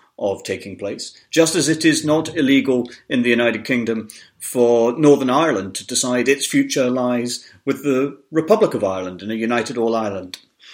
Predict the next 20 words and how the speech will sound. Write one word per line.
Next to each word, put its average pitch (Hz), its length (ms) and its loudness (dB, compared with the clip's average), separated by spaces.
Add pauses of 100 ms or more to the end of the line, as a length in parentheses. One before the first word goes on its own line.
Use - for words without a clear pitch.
(560)
Uh, - 360 -6
and 151 140 0
that, 220 280 2
I 165 120 4
think, 143 340 -2
demonstrates 139 1080 0 (180)
something 143 340 0
that 135 120 0
is 135 120 0
sometimes 131 400 -4
perhaps 123 320 -6
too 139 180 0
often 123 480 -2 (120)
forgotten 143 540 2
about 101 320 -4
in 107 80 -10
some 104 220 -6
of 87 120 -12
these 98 200 -6
debates, - 480 -10